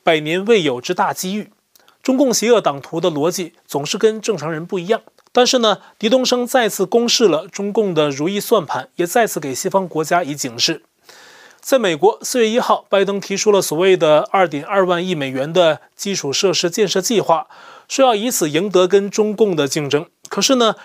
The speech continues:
细看这项巨额的计划里面，真正用于基础设施、用于军事的很少。例如啊，基础设施所有都加起来，也就是六千两百亿美元，但是没这么多啊。其中一千七百四十亿美元是用于新能源的汽车，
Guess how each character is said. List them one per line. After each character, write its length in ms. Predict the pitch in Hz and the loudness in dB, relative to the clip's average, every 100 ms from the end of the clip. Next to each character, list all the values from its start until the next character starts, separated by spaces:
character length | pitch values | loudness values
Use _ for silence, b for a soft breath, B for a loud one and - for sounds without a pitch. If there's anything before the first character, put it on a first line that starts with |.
| B | B
细 260 | - 285 | -2 0
看 220 | 247 208 180 | 0 -2 0
这 100 | 185 | 0
项 240 | 202 180 | 0 -2
巨 280 | 165 254 233 | -4 0 2
额 180 | 277 156 | 2 0
的 100 | 262 | 0
计 140 | 214 | -2
划 160 | - 175 | -2 -2
里 120 | 127 | -2
面， 240 | 160 175 _ b b | -4 -4 _ b b
真 160 | - 262 | -4 0
正 160 | 262 247 | 2 2
用 200 | 240 180 | 0 0
于 180 | 196 | -4
基 180 | 220 - | -6 -8
础 160 | 226 151 | -6 -4
设 200 | 135 202 | 2 2
施、 260 | - 220 - | 2 -4 -2
用 180 | 240 190 | -2 -2
于 120 | 196 | -4
军 240 | - 240 | 0 0
事 160 | 240 233 | 2 0
的 80 | 147 | 0
很 240 | - 151 | -2 -4
少。 300 | 202 - - _ _ _ | -2 -4 -8 _ _ _
例 80 | 226 | 0
如 160 | 165 | 2
啊， 200 | 185 175 - B B B | 4 2 -2 B B B
基 160 | - 247 | -2 0
础 120 | 190 | 2
设 140 | 240 | 2
施 220 | 220 233 | 2 0
所 180 | 220 208 | 0 4
有 140 | 240 151 | 4 6
都 160 | 196 | 2
加 240 | 202 220 220 | 4 2 2
起 100 | 131 | 0
来， 160 | 123 | -4
也 160 | 160 139 | -6 0
就 140 | 180 | 0
是 320 | 175 190 156 - b | 4 2 2 -2 b
六 160 | 214 185 | 2 4
千 200 | 185 190 | 2 -4
两 200 | 156 170 | -2 0
百 100 | 139 | 0
亿 140 | 156 | -2
美 100 | 123 | -8
元， 240 | 117 113 - _ - | -8 -10 -12 _ 0
但 100 | 226 | 2
是 80 | |
没 160 | 220 185 | 4 2
这 80 | 208 | 2
么 100 | 202 | 2
多 160 | 202 | 4
啊。 200 | 208 170 b b b | 4 2 b b b
其 220 | - - | -8 -2
中 180 | 233 254 254 | 2 2 2
一 140 | 247 | -4
千 180 | - 247 | 0 0
七 160 | 240 240 | 0 0
百 160 | 160 | 0
四 240 | 139 - 233 | 0 0 0
十 100 | 208 | 0
亿 120 | 175 | -2
美 100 | 143 | 0
元 260 | 135 185 | 0 -2
是 160 | - - | -4 -2
用 160 | 214 175 | 0 0
于 160 | 165 | -2
新 240 | 185 - 226 | -2 -2 -2
能 140 | 190 | -2
源 160 | 165 147 | 0 0
的 120 | 185 | -2
汽 180 | - 190 | -2 -2
车， 280 | - 214 | 2 2